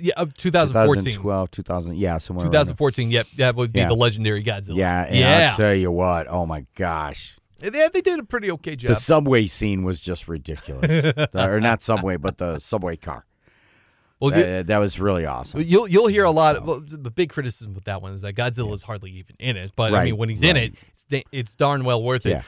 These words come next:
Speaker 1: Same thing can be said with this, uh,
Speaker 2: Mm-hmm.
Speaker 1: uh, God's-, the Shin Godz-, have you
Speaker 2: Mm-hmm.
Speaker 1: seen Shin Godzilla?
Speaker 2: Not yet, no.
Speaker 1: I gotta,
Speaker 2: Um,
Speaker 1: I gotta loan you my, uh, copy,
Speaker 2: Yeah.
Speaker 1: which, by the way, I still kept this ticket stub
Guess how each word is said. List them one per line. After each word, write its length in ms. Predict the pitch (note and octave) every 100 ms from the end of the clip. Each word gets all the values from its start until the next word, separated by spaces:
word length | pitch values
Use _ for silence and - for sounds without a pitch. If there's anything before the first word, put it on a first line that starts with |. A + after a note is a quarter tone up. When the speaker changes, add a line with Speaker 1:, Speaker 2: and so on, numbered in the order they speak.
| _
Speaker 1:
Same 280 | - A#3+ C4+
thing 120 | C#4
can 120 | A#3+ A3+
be 80 |
said 260 | F#3+ G#3 D#3
with 180 | B2+ A#2
this, 520 | D#3 G3 - - - -
uh, 220 | D#3+ C#3+
Speaker 2:
Mm-hmm. 80 | D#2+ -
Speaker 1:
uh, 200 | D#3 C#3+
God's-, 320 | C3+ D3 C#3+ -
the 140 | C#3+
Shin 220 | - D#3+
Godz-, 220 | D#3 D3+ C3+
have 160 | D#3
you 80 | A2
Speaker 2:
Mm-hmm. 120 | G#2
Speaker 1:
seen 140 | G#3+ G#3+
Shin 240 | A#3 A3+
Godzilla? 480 | G#3+ G#3+ G#3 B3 A#3+ -
Speaker 2:
Not 220 | A#2+ C#3
yet, 280 | D3 B2 -
no. 300 | G#2+ A2 C#2 -
Speaker 1:
I 100 | E3+
gotta, 200 | G3 F#3
Speaker 2:
Um, 380 | F#2+ E2 C#2 -
Speaker 1:
I 80 | D#3
gotta 140 | E3
loan 200 | E3+ E3+
you 80 | D3+
my, 220 | C#3+ C3+
uh, 140 | B2+ B2
copy, 440 | D3+ D3 B2 G#2 - _ _
Speaker 2:
Yeah. 100 | -
Speaker 1:
which, 120 | D#3+ -
by 120 | F3+
the 40 | F3
way, 120 | E3
I 100 | D3
still 460 | - - F3 F#3 - -
kept 360 | F3+ D#3+ - -
this 400 | C#3+ C3+ - - _
ticket 260 | - E3+ C3+
stub 360 | - A2 G2